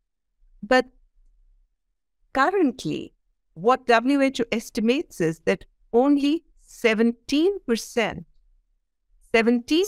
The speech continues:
percent of those who are in need of these services actually are accessing these services. So that's a gap of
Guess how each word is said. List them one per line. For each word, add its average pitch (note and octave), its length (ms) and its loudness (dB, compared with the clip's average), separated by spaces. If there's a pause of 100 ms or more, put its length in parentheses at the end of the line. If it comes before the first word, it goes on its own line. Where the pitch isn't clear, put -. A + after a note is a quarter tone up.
percent A3+ 460 -2
of F3+ 200 -4
those G#3 540 -2
who A3+ 260 -2
are G#3 220 2
in G3+ 240 2
need C4 280 2
of F3+ 180 -2
these F3+ 260 -2
services D#3 800 -4 (640)
actually G#3 720 -2 (320)
are F3+ 160 4
accessing D#3+ 720 -4
these D#3 200 -10
services. E3 680 -6 (260)
So A#3 280 2 (260)
that's A#3+ 340 0
a B3+ 40 -4
gap G#3+ 480 0 (260)
of G#3 200 0